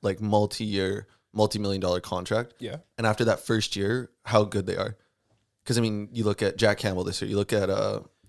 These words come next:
Speaker 1: Grubauer last year.
Speaker 2: Oh my
Speaker 1: Going
Speaker 2: God.
Speaker 1: from a, I think he was a Vezina finalist
Speaker 2: Yeah, he
Speaker 1: to,
Speaker 2: was
Speaker 1: like, one of the worst goalies.
Speaker 2: Yeah, he was a Vezina candidate in, uh, in, uh, Colorado.
Speaker 1: Yeah.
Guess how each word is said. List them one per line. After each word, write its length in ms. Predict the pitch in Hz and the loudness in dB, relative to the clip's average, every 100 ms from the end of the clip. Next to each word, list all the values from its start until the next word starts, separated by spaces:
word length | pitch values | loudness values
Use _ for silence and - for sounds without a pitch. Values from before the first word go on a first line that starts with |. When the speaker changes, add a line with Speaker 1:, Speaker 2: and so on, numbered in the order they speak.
| _ | _
Speaker 1:
Grubauer 440 | 110 113 123 110 90 | -2 2 4 4 4
last 320 | 95 107 - | 0 -2 -4
year. 180 | - - - | -8 -12 -2
Speaker 2:
Oh 180 | - 143 | 2 2
my 120 | 120 - | 2 -6
Speaker 1:
Going 240 | - 123 113 | 2 4 6
Speaker 2:
God. 60 | |
Speaker 1:
from 120 | 120 110 | 6 6
a, 260 | 101 76 - | 4 2 -2
I 60 | |
think 160 | 110 135 | -2 0
he 80 | 160 | 2
was 140 | 110 | 2
a 60 | 92 | 4
Vezina 340 | 107 127 101 | 4 4 0
finalist 520 | - 104 110 90 - - _ | 0 2 2 -2 -6 -10 _
Speaker 2:
Yeah, 280 | 147 131 120 | -10 -4 -4
he 140 | 123 156 | 2 6
Speaker 1:
to, 60 | |
Speaker 2:
was 100 | 131 | 8
Speaker 1:
like, 140 | 110 104 | 6 2
one 380 | 104 117 139 | 4 8 8
of 100 | 139 | 6
the 120 | 120 113 | 2 2
worst 280 | 113 101 | 4 4
goalies. 560 | - 101 90 101 - - | 4 2 2 -4 -6 -4
Speaker 2:
Yeah, 140 | 143 147 | -4 -2
he 120 | 151 | 0
was 100 | 143 | 0
a 60 | |
Vezina 320 | 127 135 143 143 | 2 2 2 -2
candidate 420 | 139 135 131 - | -2 -2 -2 -4
in, 160 | 127 - | -8 -10
uh, 180 | 117 123 - | -6 -6 -6
in, 260 | 120 120 | -6 -6
uh, 120 | 110 113 | -8 -4
Colorado. 540 | - 127 123 131 202 - | 2 4 4 2 0 -2
Speaker 1:
Yeah. 180 | 117 | -2